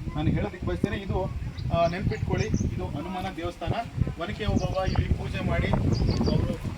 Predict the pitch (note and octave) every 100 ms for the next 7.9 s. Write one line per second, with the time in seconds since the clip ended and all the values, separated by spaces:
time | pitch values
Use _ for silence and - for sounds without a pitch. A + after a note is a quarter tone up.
0 | - A#3 - - - - F#3 F3 E3+ F3
1 | F3 - - - - - - - - F3+
2 | F3 - - - - E3 G#3 G3 F#3+ -
3 | G#2 - - - - G3+ A#3 G#3+ F#3+ F3+
4 | F3 D#3 F#3+ - F#3+ F3 E3+ D#3+ D#3 D#3+
5 | D#3 - D#3 - - C3 - - - G#3
6 | - - - - - - A4+ - D3 -
7 | - - - - - - - - C#3